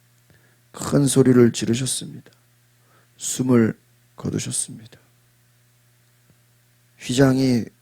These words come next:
갈라진다라는 것, 하나님과 인간 사이의 모든 장벽이 제거되었다. 예수님이 죽으시기 전까지는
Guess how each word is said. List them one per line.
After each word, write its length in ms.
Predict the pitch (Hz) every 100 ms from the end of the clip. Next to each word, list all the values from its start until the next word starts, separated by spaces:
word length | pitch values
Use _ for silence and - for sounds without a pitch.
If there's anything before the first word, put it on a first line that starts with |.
| _ _ _ _ _ _ _ _ _ _
갈라진다라는 1400 | 110 117 120 120 120 131 110 82 - _ - 107 110 110
것, 120 | - _
하나님과 580 | - 139 135 127 123 123
인간 320 | 123 120 120
사이의 320 | 117 120 120
모든 380 | 113 131 143 139
장벽이 680 | 117 117 131 135 131 131 123 - _ _ _ _ _
제거되었다. 1300 | - 110 110 104 - - - 87 90 - - - - _ _ _ _ _ _ _ _ _ _ _ _ _ _ _ _ _ _ _ _ _ _ _ _ _ _ -
예수님이 440 | 151 - 185 175
죽으시기 460 | 156 156 156 160 156
전까지는 640 | 147 143 147 139 139 131